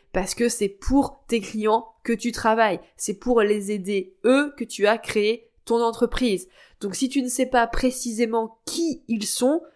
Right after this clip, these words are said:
comment est-ce que t'espères les trouver, les toucher avec ta communication ? Et je le vois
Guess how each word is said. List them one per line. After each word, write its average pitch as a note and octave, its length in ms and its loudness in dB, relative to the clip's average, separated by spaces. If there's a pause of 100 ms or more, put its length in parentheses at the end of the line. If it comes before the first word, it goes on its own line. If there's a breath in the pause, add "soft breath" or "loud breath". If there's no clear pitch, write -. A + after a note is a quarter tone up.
(380 loud breath)
comment C4 280 4
est-ce B3+ 120 2
que A3 100 -2
t'espères A#3+ 400 0
les G3+ 100 0
trouver, A3 600 0
les A3 280 2
toucher A#3+ 480 0
avec G#3 320 -2
ta A3+ 180 2
communication ? G#3+ 960 -4 (480 soft breath)
Et G3+ 140 0
je F#3 100 -6
le G#3+ 120 0
vois A3+ 380 6